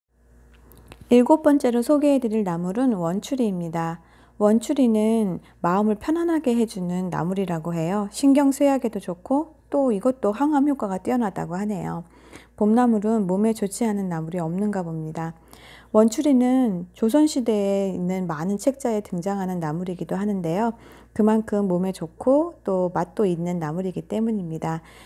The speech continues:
나물로 많이 무쳐 먹고요. 특히 꽃이 굉장히 화려하고 예뻐요. 한여름에 꽃을 보면 아주 기분이 좋아지는 그런 나물입니다.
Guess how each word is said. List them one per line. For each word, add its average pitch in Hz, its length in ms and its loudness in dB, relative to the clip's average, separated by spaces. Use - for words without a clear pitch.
나물로 214 580 4
많이 180 240 -2
무쳐 180 320 -6
먹고요. 202 640 -4
특히 302 260 -6
꽃이 330 380 -6
굉장히 208 400 -2
화려하고 262 480 0
예뻐요. 160 580 -4
한여름에 208 1000 2
꽃을 262 400 -2
보면 190 520 -2
아주 185 480 -4
기분이 185 340 -4
좋아지는 175 640 -2
그런 196 260 -2
나물입니다. 160 800 -6